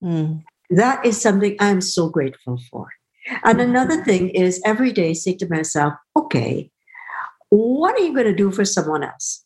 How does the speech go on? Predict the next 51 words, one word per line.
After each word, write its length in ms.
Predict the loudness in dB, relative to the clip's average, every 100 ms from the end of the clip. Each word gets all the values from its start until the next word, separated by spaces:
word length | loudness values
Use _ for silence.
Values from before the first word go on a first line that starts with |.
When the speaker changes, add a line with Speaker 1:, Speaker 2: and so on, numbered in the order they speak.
| _ _ _ _ _ _ _ -6
Speaker 1:
Mm-hmm. 300 | -4 0 2
Speaker 2:
And 120 | 4
that 200 | 2 0
for 80 | 0
me 200 | 2 2
is 120 | 2
my 160 | 2 2
random 380 | 0 0 -2 -2
act 220 | -2 -4
of 100 | -6 -4
kindness. 400 | 0 2 0 0
Like, 180 | 0 2
for 140 | 4 2
instance, 400 | 2 0 0 2
today 400 | 2 2 0 0
I 100 | -2
was 240 | 0 0 2
in 140 | 2
the 100 | 0
gym 320 | -2 -6 -6
because 420 | -10 -4 -2 -2 -2
I 40 | 0
really 220 | 2 0
do 220 | -2 -4 -4
practice 380 | -2 -2 -4 -8
what 80 | -6
I 100 | -8 -4
preach. 380 | -2 0 -4 -12 -6
So 160 | 2 4
I 40 |
was 180 | 2 0
redistributing 800 | 0 0 -2 -4 -4 -4 -2 0
the 80 | 0
cellulite, 640 | 0 -2 0 0 0 -2 -6
if 160 | -4
you 100 | 0
will, 300 | 2 2 0 -4 -6 -2
<laughs> 320 | -2 -2 0 2
in 140 | 4
the 120 | 2
gym. 280 | 0 2 0 -2 -18 _ 0
<laughs> 160 | 2 4
What 240 | 4 4
do 80 | 0
I 120 | 2
do? 240 | 0 -2 -6 -8 0
I 140 | 2
get 240 | 2 0 0
a 60 |
box 460 | -2 2 2 0 -2
of 180 | -2